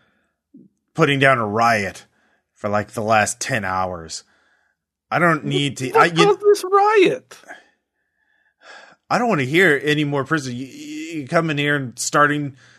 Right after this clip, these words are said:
Speaker 1: starting shit up? Uh, you know what? Uh, put this guy on grave digging duty. We got a, we got a stack of bodies we need to put up. Uh, give him a, give him a taste of the whip, or the, the, you, you, hey, you, you're the, who,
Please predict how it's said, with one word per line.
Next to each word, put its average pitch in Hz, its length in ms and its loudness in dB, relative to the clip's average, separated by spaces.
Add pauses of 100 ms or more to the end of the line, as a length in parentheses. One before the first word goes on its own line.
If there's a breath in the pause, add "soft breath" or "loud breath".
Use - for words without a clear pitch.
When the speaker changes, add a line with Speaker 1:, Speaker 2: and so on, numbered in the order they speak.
(180 soft breath)
Speaker 1:
starting 160 360 2
shit 147 280 -2
up? 156 220 0 (720)
Uh, 135 360 4
you 165 100 -2
know 190 120 0
what? 202 320 0
Uh, 160 600 4 (600)
put 233 140 -6
this - 140 -6
guy 226 240 4
on 175 140 0
grave 160 380 2
digging 139 320 -4
duty. 104 460 -10 (280 soft breath)
We 131 100 -8
got 175 160 4
a, 160 220 6
we 147 80 -2
got 156 100 0
a 147 40 -6
stack 151 300 0
of 127 120 -6
bodies 131 420 2
we 113 100 -8
need 110 180 -8
to 101 60 -10
put 107 200 -8
up. 95 240 -6 (440 soft breath)
Uh, 113 1000 2
give 143 200 0
him 180 80 0
a, 151 280 4
give 147 160 -4
him 175 40 -2
a 156 40 -4
taste 151 320 0
of 147 80 -4
the 117 100 -4
whip, 131 300 -4 (640 soft breath)
or 131 140 0
the, 131 300 0
the, 123 420 -2
you, 160 140 0
you, 170 220 -4
hey, 160 420 4
you, 160 220 4
you're 196 240 6
the, 170 180 -4
who, 185 180 -4